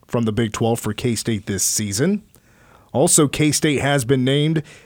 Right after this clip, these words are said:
the Cheez-It Bowl National Team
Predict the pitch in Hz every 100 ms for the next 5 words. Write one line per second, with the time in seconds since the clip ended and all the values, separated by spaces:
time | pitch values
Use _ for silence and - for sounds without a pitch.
0 | _ 113 151 147 - 220 277 190 196 107
1 | 127 110 139 175 - _ _ _ _ -
2 | 110 151 220 - 190 202 190 - 170 180
3 | 190